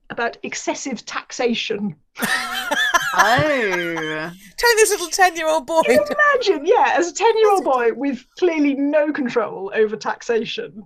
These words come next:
Speaker 3: I
Speaker 1: at
Speaker 3: mean, they
Speaker 1: all.
Speaker 3: were,
Speaker 1: He
Speaker 3: they were thinking, "Wow, we'd, might, again, it, we'll, we'll form him young."
Speaker 1: Yeah.
Speaker 2: Gosh,
Speaker 3: Tell
Speaker 2: he's
Speaker 3: him what
Speaker 2: probably
Speaker 3: for.
Speaker 2: in, uh, in bed with his wife the night before, and she's going, "You really should take that bit out, dear." And he's like, "No, no, no, he needs to know."
Speaker 1: Definitely needs to know.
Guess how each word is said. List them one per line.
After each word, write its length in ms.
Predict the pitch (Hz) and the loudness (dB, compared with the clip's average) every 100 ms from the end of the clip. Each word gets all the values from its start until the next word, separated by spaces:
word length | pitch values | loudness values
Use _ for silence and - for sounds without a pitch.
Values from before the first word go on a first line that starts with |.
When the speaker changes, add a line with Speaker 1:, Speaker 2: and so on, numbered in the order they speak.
| _ | _
Speaker 3:
I 60 | - | -4
Speaker 1:
at 40 | |
Speaker 3:
mean, 120 | 214 214 | 0 0
they 40 | |
Speaker 1:
all. 40 | 196 | 0
Speaker 3:
were, 60 | |
Speaker 1:
He 180 | 214 233 _ _ _ | -4 -10 _ _ _
Speaker 3:
they 140 | 302 311 | -4 -4
were 80 | |
thinking, 340 | 320 302 330 269 | -4 -4 -4 4
"Wow, 260 | 277 247 220 | 8 8 6
we'd, 200 | 214 240 | 2 -10
might, 380 | 240 - 247 | -8 -2 -2
again, 320 | 226 208 285 254 | -4 -2 -2 0
it, 80 | |
we'll, 180 | 240 233 | -4 -6
we'll 140 | 233 240 | -6 -4
form 300 | - 277 247 | -2 0 -2
him 120 | 214 | 0
young." 440 | 214 156 175 220 - _ - - _ - | 0 0 -2 -10 -16 _ -20 -20 _ -4
Speaker 1:
Yeah. 260 | 247 220 - _ _ _ _ _ - | 0 0 -4 _ _ _ _ _ -12
Speaker 2:
Gosh, 160 | 202 | -6
Speaker 3:
Tell 100 | 208 | -2
Speaker 2:
he's 120 | 214 208 | -2 0
Speaker 3:
him 60 | |
what 120 | 294 | 0
Speaker 2:
probably 160 | 254 233 | 0 0
Speaker 3:
for. 60 | 214 | 0
Speaker 2:
in, 100 | 202 | 0
uh, 320 | 185 190 190 - | 0 0 -4 -10
in 140 | 196 | -10
bed 200 | 202 190 | -6 -6
with 80 | 170 | -8
his 160 | 180 | -12
wife 380 | 202 202 170 139 | -4 -2 -2 -4
the 80 | 165 | -6
night 180 | 170 160 | -4 -4
before, 560 | 147 196 175 143 143 - | -8 -6 -4 -4 -8 -12
and 120 | 165 | -10
she's 160 | 190 | -8
going, 180 | 202 202 | -6 -4
"You 80 | 269 | -4
really 280 | 262 370 370 | -2 -2 -2
should 240 | - 254 | -4 -4
take 160 | - 165 | -4 -4
that 180 | 180 - | -4 -2
bit 140 | 170 | 0
out, 160 | 170 - | 0 0
dear." 220 | 147 131 | -4 -6
And 60 | 160 | -8
he's 140 | 185 | -2
like, 160 | 196 202 | -2 0
"No, 280 | 208 294 381 | 2 2 2
no, 140 | 392 | -2
no, 340 | 381 302 320 320 | 0 2 2 0
he 160 | 202 | -4
needs 380 | 196 220 302 - | -4 -6 -6 -8
to 100 | - | -4
know." 440 | 302 262 247 240 262 - - - _ - - | -2 0 -2 -4 -10 -16 -16 -16 _ -18 -8
Speaker 1:
Definitely 380 | - - 269 254 | -6 -4 -4 -4
needs 140 | 233 | -4
to 80 | 233 | -4
know. 300 | 226 202 | -4 -4